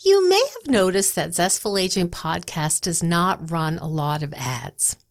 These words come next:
That's because I'm just not willing to endorse products that I don't have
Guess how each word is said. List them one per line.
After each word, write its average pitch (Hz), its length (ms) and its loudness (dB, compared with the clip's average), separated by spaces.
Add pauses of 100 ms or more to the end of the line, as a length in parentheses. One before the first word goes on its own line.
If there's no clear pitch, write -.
(360)
That's 285 300 2
because 165 680 0
I'm 185 160 0
just 294 320 0
not 330 220 0
willing 165 380 0
to 170 200 -8
endorse 156 520 -2
products 143 640 -4
that 175 100 -8
I 143 140 -4
don't 180 300 0
have - 260 -8